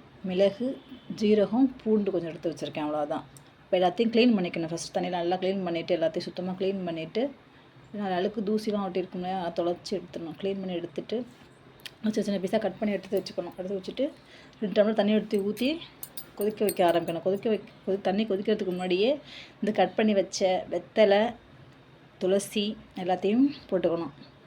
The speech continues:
அதோடயே இந்த மிளகுலாம் இடிச்சு வச்சுக்கணும். மிளகு இடிக்கணும், ஜீரகத்தையும் நசுக்கி வச்சுக்கிட்டு,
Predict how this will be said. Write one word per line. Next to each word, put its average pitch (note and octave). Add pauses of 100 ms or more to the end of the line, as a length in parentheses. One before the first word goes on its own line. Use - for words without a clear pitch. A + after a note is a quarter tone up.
(240)
அதோடயே G3
இந்த A#3
மிளகுலாம் G3+
இடிச்சு G#3+
வச்சுக்கணும். E3
மிளகு F#3
இடிக்கணும், F#3 (420)
ஜீரகத்தையும் G#3
நசுக்கி G3+
வச்சுக்கிட்டு, F#3+